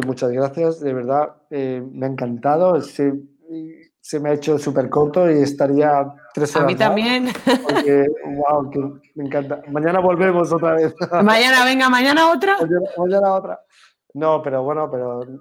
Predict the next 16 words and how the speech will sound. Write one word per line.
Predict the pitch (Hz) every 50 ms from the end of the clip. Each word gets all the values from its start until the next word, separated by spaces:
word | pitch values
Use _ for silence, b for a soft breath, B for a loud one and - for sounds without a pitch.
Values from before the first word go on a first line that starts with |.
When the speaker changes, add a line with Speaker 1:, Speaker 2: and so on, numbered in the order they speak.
| _ -
Speaker 1:
me | 147 131
encantaría | 127 127 131 123 120 139 131 131 143 151 156 151
y | 143 139
espero | 139 139 - _ 151 139 143 139 139 135 135 135 127 127 120 - _ _ _ _ _ _ _ _ _ _ _ _ _ _ _
que | - - 131 127 127 123 123
de | 120 127
vez | 127 127 127
en | 135 127 120
cuando | 139 139 131 127 127 131 127 123 123 120 120 117 117 _
se | _ _ - _ - 127
hayan, | 127 127 123 123 123 120 120 117 117 120 127 _ _
o | - 127 123 123 127 131 123 -
me | 147 135
hagáis | 127 120 120 127 123 120 - - - - _ _ _
más | - 139 127 131
entrevistas. | 120 117 123 120 127 131 - 202 220 - _